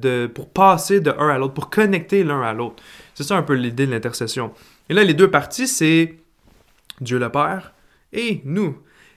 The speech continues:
Et Jésus vient entre les deux et constamment prie en faveur de nous pour le Père. Et c'est ce qui fait que Jésus, en ce moment, ce qu'il fait, c'est qu'il nous connecte avec le Père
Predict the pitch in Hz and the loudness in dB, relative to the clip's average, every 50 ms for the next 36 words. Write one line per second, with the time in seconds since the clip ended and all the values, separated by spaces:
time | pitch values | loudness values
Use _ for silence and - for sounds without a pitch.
0 | - - 147 151 143 151 190 190 170 185 226 233 196 160 139 143 175 214 233 233 | -6 -2 -2 -2 0 0 0 0 0 0 0 0 -2 -2 -2 0 0 2 2 2
1 | 190 156 143 - - 156 156 143 135 131 123 156 170 175 180 170 - - 143 135 | 2 0 0 0 -2 -2 0 0 0 0 0 0 0 0 0 -2 -4 -6 -6 -6
2 | 123 123 - _ _ _ _ - - 196 208 208 202 - - - 170 160 160 156 | -6 -6 -10 _ _ _ _ -8 -4 -2 -2 -2 -4 -6 -6 -4 -4 -2 -2 -2
3 | 160 165 170 175 170 165 - _ - - - 196 196 202 202 202 - 135 127 123 | -2 -2 -2 -4 -6 -8 -12 _ -16 -8 -4 -2 -2 -2 -2 -4 -6 -6 -6 -6
4 | - - - 160 156 139 127 131 135 139 143 147 147 151 151 151 - - _ _ | -8 -4 -2 0 0 0 0 0 0 2 2 0 0 -2 -4 -6 -10 -16 _ _
5 | _ _ _ _ _ _ - 135 165 180 170 151 135 135 139 139 139 - 160 156 | _ _ _ _ _ _ -4 0 2 2 4 2 2 0 -2 -2 -4 -2 0 2
6 | 156 160 147 143 123 117 113 110 - 117 113 110 107 104 107 - _ _ _ _ | 2 0 -2 -2 -4 -4 -6 -6 -6 -6 -6 -6 -6 -8 -12 -14 _ _ _ _
7 | _ - - 135 139 - 190 - - - - - 196 196 196 147 131 123 120 123 | _ -8 -8 -6 -4 -4 -6 -6 -8 -8 -2 -2 -2 0 2 0 0 0 0 -2
8 | 165 190 180 160 170 190 - - 180 175 - 156 139 151 165 160 - 131 - 170 | -2 -2 -2 0 -2 -2 -2 -4 -6 -4 -4 -4 -2 -2 -4 -4 -4 -6 -4 -4
9 | 175 170 - 139 139 - - 139 135 135 127 127 - - - - 202 175 170 175 | -6 -6 -6 -8 -10 -8 -8 -6 -4 -4 -6 -8 -10 -10 -4 -4 -2 -2 -2 -4
10 | 165 160 - - - _ _ _ _ _ _ _ _ _ - 151 135 139 143 139 | -4 -6 -8 -14 -20 _ _ _ _ _ _ _ _ _ -6 -4 -2 -2 -2 -2
11 | 139 127 113 - 135 135 135 135 139 139 | -2 -6 -4 -2 -4 -2 -2 -4 -6 -8